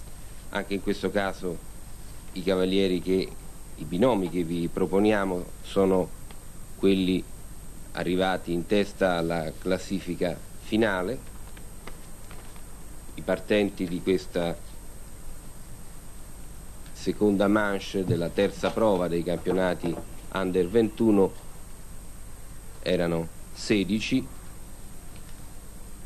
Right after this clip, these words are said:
Non sarebbe stato possibile farveli vedere tutti, abbiamo scelto naturalmente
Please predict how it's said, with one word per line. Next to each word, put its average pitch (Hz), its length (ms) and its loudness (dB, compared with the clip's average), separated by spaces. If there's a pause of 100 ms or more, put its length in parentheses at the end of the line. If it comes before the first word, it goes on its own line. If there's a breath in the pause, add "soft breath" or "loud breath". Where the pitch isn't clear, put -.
(720)
Non 92 200 4
sarebbe 90 340 4
stato 87 340 2
possibile 82 600 0
farveli 80 460 0 (180)
vedere 110 320 2
tutti, 113 300 2
abbiamo 90 340 4
scelto 82 380 -2
naturalmente 82 800 0